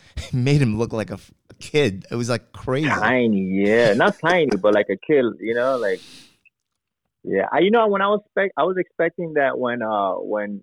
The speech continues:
Speaker 2: Mateus got mounted, I was expecting, you know, to slip in that knee and
Speaker 1: Yeah.
Speaker 2: go for, like, single leg X and that kind of whole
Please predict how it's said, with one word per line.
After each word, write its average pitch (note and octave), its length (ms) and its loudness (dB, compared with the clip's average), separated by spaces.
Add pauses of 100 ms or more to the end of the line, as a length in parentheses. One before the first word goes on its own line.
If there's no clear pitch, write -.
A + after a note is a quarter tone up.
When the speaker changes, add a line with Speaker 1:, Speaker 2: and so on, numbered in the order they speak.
(100)
Speaker 2:
Mateus A#2+ 580 0 (140)
got G#2+ 220 0
mounted, G2+ 600 -2
I F#2+ 100 0
was G#2 200 0
expecting, G2 680 -6
you G2+ 80 -4
know, F2+ 140 -2
to F2 100 -2 (100)
slip A2 220 2
in G2+ 120 2
that F2+ 220 0
knee G2+ 460 0 (380)
and F#2 80 -2
Speaker 1:
Yeah. F#2 80 2
Speaker 2:
go F#2 120 4
for, F2+ 220 2
like, E2+ 140 0 (100)
single G#2 200 2
leg F#2+ 220 2
X G#2+ 520 2 (1160)
and F#2+ 320 -4
that F#2 120 0 (100)
kind A2+ 200 -2
of G2+ 120 -2
whole A2 840 2